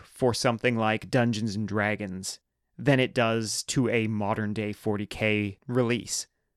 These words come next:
Because this was the very first thing ever released, they had to stick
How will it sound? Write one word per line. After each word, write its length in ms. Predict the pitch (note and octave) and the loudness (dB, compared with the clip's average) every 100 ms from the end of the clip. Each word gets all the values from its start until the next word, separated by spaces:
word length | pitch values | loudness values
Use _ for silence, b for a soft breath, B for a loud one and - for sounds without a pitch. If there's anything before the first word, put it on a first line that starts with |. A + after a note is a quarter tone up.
| _ _ _ _ - | _ _ _ _ 2
Because 440 | E3+ - B3 C#4+ | 2 4 4 4
this 200 | F#3+ G3 | 4 4
was 200 | D#3 C3+ | 4 4
the 100 | C3 | 4
very 240 | B2 C3+ | 4 4
first 480 | B2 - B2+ B2 - | 2 2 2 2 0
thing 180 | B2 A#2 | 0 2
ever 220 | G#2+ A2 | 0 -2
released, 480 | G#2 A#2+ E3+ - - - | 0 2 2 0 -6 -4
they 140 | - E3 | 4 6
had 260 | - A3+ | 6 2
to 100 | - | 0
stick 600 | G#3+ - C3+ B2+ - - | -2 2 2 2 0 -18